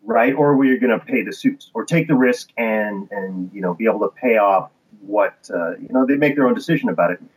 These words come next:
Now, what's interesting is that, um, though in the late nineteenth century, essentially what happened was the, um, the, uh, the judgments actually started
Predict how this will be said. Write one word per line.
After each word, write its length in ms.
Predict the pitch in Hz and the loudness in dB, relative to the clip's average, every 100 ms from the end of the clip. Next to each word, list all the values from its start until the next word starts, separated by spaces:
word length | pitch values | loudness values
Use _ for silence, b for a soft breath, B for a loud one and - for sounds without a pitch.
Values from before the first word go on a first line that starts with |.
| _ - | _ -2
Now, 100 | 143 | 0
what's 140 | 147 | 2
interesting 480 | 233 233 214 160 151 | 0 2 0 0 0
is 140 | 135 | 0
that, 340 | 135 127 123 - _ | 2 2 0 -2 _
um, 320 | 113 107 107 - _ _ _ _ _ _ | -6 -6 -6 -16 _ _ _ _ _ _
though 180 | 127 120 | 0 0
in 160 | - 202 | 2 2
the 100 | 254 | 4
late 180 | 190 131 | 2 2
nineteenth 360 | 113 - 101 | -2 -4 -10
century, 520 | - 98 92 - 95 95 | -12 -12 -12 -10 -10 -10
essentially 440 | - 143 143 156 | -4 0 0 2
what 140 | 117 110 | 2 4
happened 380 | 113 117 - 98 | 2 0 -2 -6
was 260 | 95 87 | -4 -6
the, 240 | - 101 95 | -8 -6 -2
um, 320 | 95 82 85 _ _ _ _ _ _ _ _ _ _ | -2 -4 -10 _ _ _ _ _ _ _ _ _ _
the, 240 | 113 101 98 | -8 -6 -2
uh, 260 | 87 85 | -2 -2
the 120 | 85 90 | -4 -6
judgments 800 | - 196 240 - - 85 - - - | 2 2 2 2 0 0 -10 -20 -4
actually 400 | 120 151 - 180 | 0 0 0 -4
started 560 | 160 - 113 107 107 | -4 -2 0 0 0